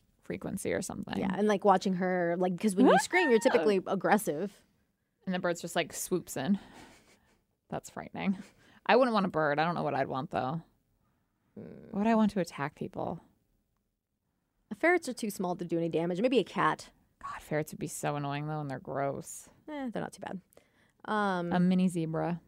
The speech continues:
Speaker 1: They're not really vicious, though, I guess. A mini
Speaker 2: No,
Speaker 1: hippo.
Speaker 2: I hear z-, uh, hippos and zebras, I think, uh, hippos especially are pretty, you don't wanna mess with hippos.
Speaker 1: Hippos are just huge, so they
Speaker 2: No,
Speaker 1: scare
Speaker 2: they,
Speaker 1: anyway.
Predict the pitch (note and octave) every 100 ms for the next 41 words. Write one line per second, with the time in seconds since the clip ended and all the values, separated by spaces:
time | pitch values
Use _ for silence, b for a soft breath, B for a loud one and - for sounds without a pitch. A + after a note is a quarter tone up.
0 | _ _ _ _ _ _ _ _ - A#4+
1 | C#5 A#4+ G4 F#3+ E3+ - D#3+ D#3 C#3+ D3+
2 | D#3 E3+ - A#3 B3 C#4+ D4+ A#3+ C4 G4
3 | G3+ G3 B3+ D#4+ A#3+ C#4 F#3+ A3+ G3 G3
4 | C4+ F#4 A#3+ G#3+ F#3+ A3+ A#3+ G3 F#3 G3
5 | - F3+ E3+ E3+ F3+ A#3 A#3 F3 E3+ F3
6 | F3+ F#3+ D#3+ D#3 E3+ - F#3+ G#3 A3 G3+
7 | F3+ E3+ F#3+ G#3+ F#3 D#3+ D#3+ - E3+ F3
8 | D3+ D3+ F#3+ - _ - C4+ A3+ D#3 C#3+
9 | - - D#3 C#3+ - - D3+ F#3 G#3 -
10 | F#2 G#3+ B3+